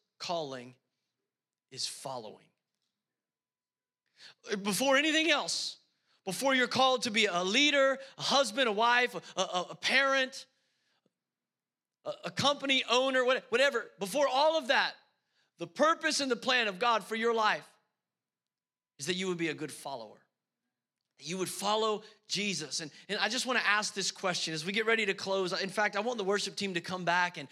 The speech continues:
in a moment, they're gonna sing that song again. We sang it earlier. "'Tis so sweet to trust in Jesus." It's so sweet to take him at his word.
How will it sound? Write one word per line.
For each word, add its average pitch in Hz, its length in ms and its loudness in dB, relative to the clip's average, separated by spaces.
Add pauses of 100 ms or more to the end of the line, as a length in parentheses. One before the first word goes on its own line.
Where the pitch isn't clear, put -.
(160)
in 196 120 4
a 190 40 2
moment, 185 360 0
they're 190 100 0
gonna 190 160 -2
sing 202 320 -2
that 147 180 -2
song 170 300 -2
again. 143 340 -8
We 139 80 -8
sang 147 260 -4
it 135 60 -6
earlier. 135 340 -4 (340)
"'Tis 156 240 -4
so 202 600 0 (240)
sweet - 560 -4
to 139 100 -10
trust - 580 -6 (320)
in 135 120 -14
Jesus." - 680 -8 (960)
It's - 100 -4
so 202 200 0
sweet 180 360 -4
to 131 60 -10
take 165 380 -6
him 143 140 -6
at 127 100 -6
his 120 180 -12
word. 110 340 -14